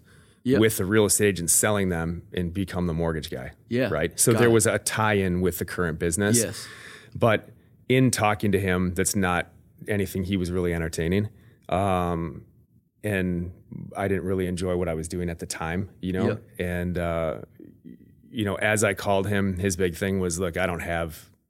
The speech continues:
Speaker 2: I, I don't have money to pay you. I can't afford an assistant. I can't afford someone." And I was like, "I'll file paperwork. I just, I'll,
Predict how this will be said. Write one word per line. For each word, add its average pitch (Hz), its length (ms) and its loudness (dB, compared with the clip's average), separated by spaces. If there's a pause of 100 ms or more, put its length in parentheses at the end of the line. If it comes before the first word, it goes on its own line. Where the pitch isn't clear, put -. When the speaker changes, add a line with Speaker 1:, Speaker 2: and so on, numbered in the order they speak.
(160)
Speaker 2:
I, 104 180 0
I - 20 4
don't 113 160 2
have 95 520 -2 (420)
money 95 340 0
to - 140 -4
pay 85 160 -4
you. 80 160 -2
I 98 80 2
can't 101 240 0
afford 95 380 0
an - 20 -2
assistant. 87 340 0
I 80 60 -2
can't 87 200 -2
afford 87 340 -2
someone." 82 460 -4 (320)
And 92 100 -2
I 95 40 2
was 92 80 0
like, 90 160 -2
"I'll 101 120 4
file 95 280 0
paperwork. 76 600 -8 (320)
I 107 160 2
just, 101 180 0
I'll, 101 260 2